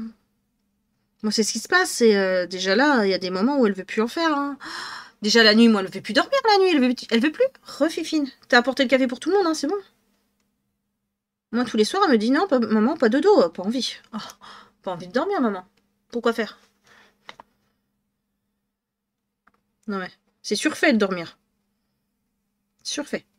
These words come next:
Imagine tous les colos qu'on peut faire en une nuit.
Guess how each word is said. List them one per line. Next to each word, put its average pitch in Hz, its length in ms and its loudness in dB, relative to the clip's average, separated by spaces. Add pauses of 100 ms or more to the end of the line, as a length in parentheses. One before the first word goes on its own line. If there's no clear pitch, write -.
(1400)
Imagine 320 360 4
tous - 80 -8
les 196 100 -4
colos 202 200 2
qu'on 202 140 -8
peut 190 100 -10
faire 185 160 -4
en 170 60 -10
une 165 140 -10
nuit. - 220 -18